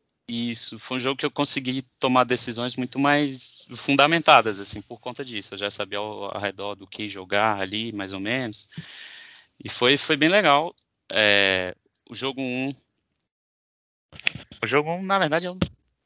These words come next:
eu n-, ah, não, lembrei, lembrei sim. Ele fez Stoneforge, colocou Caldra, ele veio até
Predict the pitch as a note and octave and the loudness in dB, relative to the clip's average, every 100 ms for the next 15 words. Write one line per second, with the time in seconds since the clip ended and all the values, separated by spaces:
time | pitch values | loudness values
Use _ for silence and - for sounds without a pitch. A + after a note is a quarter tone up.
0 | _ - G#2+ A#2+ B2+ B2 B2 C3 - - | _ -16 -12 -10 -10 -10 -12 -14 2 8
1 | C#3+ D3 A2+ A2+ B2+ A#2 A2 A2+ A#2 A2+ | 10 8 4 -2 -6 -6 -6 -6 -6 -6
2 | - G2+ A2+ - C#3+ B2+ - C3 A#2 - | -4 -4 -4 0 -2 -2 -6 -8 -8 -4
3 | A#2+ C3 A#2 G#2+ G#2+ G2+ _ - - - | -2 -2 -4 -8 -14 -18 _ -20 -14 -4
4 | B2 A#2 B2 - A2 A2 C3 C3+ B2 _ | -2 0 -4 2 6 8 6 -2 -8 _
5 | - - - - _ - G2+ G2+ G2 G#2 | -20 -20 -20 -20 _ -10 -6 -4 0 2
6 | G#2+ G2+ F2 - - - - G2+ - A2+ | 2 -4 -10 -16 -16 -8 -2 0 6 8
7 | A#2+ A2+ G2 | 8 6 4